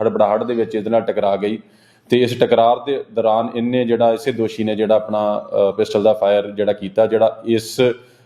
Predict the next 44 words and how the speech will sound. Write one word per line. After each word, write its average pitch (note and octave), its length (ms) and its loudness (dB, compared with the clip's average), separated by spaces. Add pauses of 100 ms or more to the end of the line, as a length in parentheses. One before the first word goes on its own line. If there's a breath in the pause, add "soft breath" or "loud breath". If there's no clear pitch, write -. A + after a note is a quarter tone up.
(120)
ਅਹ, G2+ 680 2 (180)
ਮਜਰੂਬ G#2+ 320 0
ਜਿਹੜਾ A2+ 200 2
ਬਿੱਲੂ G#2+ 340 -2
ਆ G#2+ 40 2
ਉਸ G#2 140 -4
ਦੇ A2 100 0
ਲੱਗਾ A2+ 340 2
ਤੇ - 200 -10
ਉਸ A#2 140 -6
ਤੋਂ C3+ 220 0
ਰੈਕੋਸ਼ੇਟ A#2+ 380 -2
ਹੋ A2+ 140 0
ਕੇ A#2 100 -2
ਇੱਕ A#2 140 -4
ਸੋਨੀਆ A#2+ 460 0
ਨਾਮ A2 280 -2
ਦੀ G#2+ 100 -4
ਲੇਡੀ G#2 340 -2
ਆ G#2+ 60 2
ਜਿਹੜੀ G#2+ 320 0
ਰਾਮਨਗਰ G#2+ 340 0
ਕਲੋਨੀ G#2 280 -6
ਦੀ G2 60 -6
ਰਹਿਣ G#2 220 -4
ਵਾਲੀ G2+ 240 -2
ਆ, G#2+ 180 2
ਉਸ A#2 200 -2
ਨੂੰ A#2+ 100 0
ਵੀ A2+ 120 2
ਇਹ A2+ 60 0
ਹਿੱਟ G#2+ 200 -8
ਕੀਤਾ। F#2+ 360 -10 (360 loud breath)
ਇਸ A#2+ 160 4
ਦੇ C#3 80 4
ਵਿੱਚ C#3 200 0
ਮਜਰੂਬ A2+ 400 2
ਜਿਹੜੇ A#2+ 200 0
ਸਾਰੇ A2 280 0
ਨੇ G#2 140 -4
ਉਹ A2+ 160 -8
ਸਾਰੇ, G#2+ 420 0
ਅਹ, F#2+ 560 0
out F#2+ 100 -4